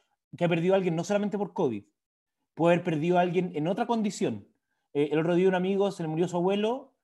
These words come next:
y me decía, "No pude ir al funeral, como mi abuelo era mi vida". Eh, y habían cuatro cupos,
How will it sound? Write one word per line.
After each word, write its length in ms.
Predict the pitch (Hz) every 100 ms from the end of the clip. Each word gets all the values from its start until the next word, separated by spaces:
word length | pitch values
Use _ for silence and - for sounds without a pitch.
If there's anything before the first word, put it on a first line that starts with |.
| _ _ -
y 80 | 156
me 100 | 156
decía, 800 | 147 - 185 180 180 175 175 _ -
"No 120 | 151
pude 120 | 175
ir 60 | 202
al 60 |
funeral, 420 | 190 196 202 - _ _ _ _ _
como 920 | 147 147 147 147 143 139 139 135 - _ -
mi 80 |
abuelo 760 | 143 160 180 180 175 170 - _ -
era 220 | 165 156
mi 140 | 156
vida". 420 | 185 190 113 98 _ _ _ _ _
Eh, 440 | 143 151 147 143 135
y 60 | 147
habían 480 | 175 180 175 - -
cuatro 340 | 202 220 233
cupos, 520 | 233 240 254 285 302